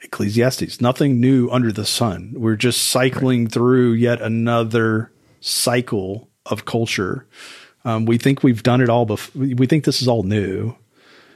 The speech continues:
Speaker 1: Um, and it's not. Um,
Speaker 2: No.
Speaker 1: we're, it's just new to us.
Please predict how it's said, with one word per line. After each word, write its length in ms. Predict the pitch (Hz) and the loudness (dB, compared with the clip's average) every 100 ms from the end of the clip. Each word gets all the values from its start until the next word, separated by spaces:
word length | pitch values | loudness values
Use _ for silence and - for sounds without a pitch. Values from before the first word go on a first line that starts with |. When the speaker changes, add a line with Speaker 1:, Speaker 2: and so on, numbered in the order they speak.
| _ _ - | _ _ -6
Speaker 1:
Um, 360 | 110 107 107 | -4 -2 -4
and 120 | 123 117 | -2 -2
it's 120 | - | 0
not. 280 | 190 - - _ _ _ _ _ _ - | -4 -4 -16 _ _ _ _ _ _ -6
Um, 220 | 117 113 | -2 0
Speaker 2:
No. 220 | 101 98 - 117 | 0 -6 -6 0
Speaker 1:
we're, 240 | 113 139 156 | 4 4 4
it's 140 | 123 - | 0 0
just 200 | - 135 | 2 2
new 120 | 120 | 2
to 100 | 101 | 2
us. 580 | 135 107 113 - - | 2 2 0 -4 -6